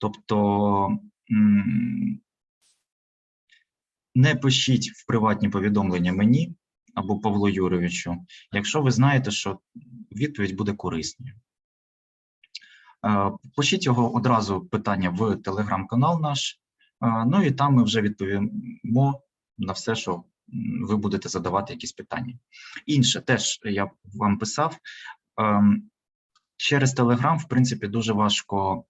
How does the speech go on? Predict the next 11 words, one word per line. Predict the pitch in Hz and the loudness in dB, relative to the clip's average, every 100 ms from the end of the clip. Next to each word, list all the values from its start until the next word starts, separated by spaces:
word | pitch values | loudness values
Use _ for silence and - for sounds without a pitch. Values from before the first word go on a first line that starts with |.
| 104 | -2
е, | 95 95 | 0 0
моніторити, | 95 208 - 214 135 123 - | 2 4 4 4 2 2 2
менеджити | 101 110 104 - - | 2 4 4 2 -6
всі | - - 104 | -8 -4 -4
повідомлення. | 95 92 92 82 80 78 - _ _ _ _ _ _ _ - | -2 -2 -2 -2 -2 -6 -10 _ _ _ _ _ _ _ -2
Е, | 104 104 | 2 2
тому | 104 120 135 151 143 131 120 | 4 4 4 2 4 2 2
я | - 104 127 | -4 2 6
можу | 123 120 120 107 | 8 8 6 0
їх | 101 117 - | -2 -2 -2
пропускати. | 110 104 104 - 92 87 - | -6 -6 -6 -2 -2 -2 -10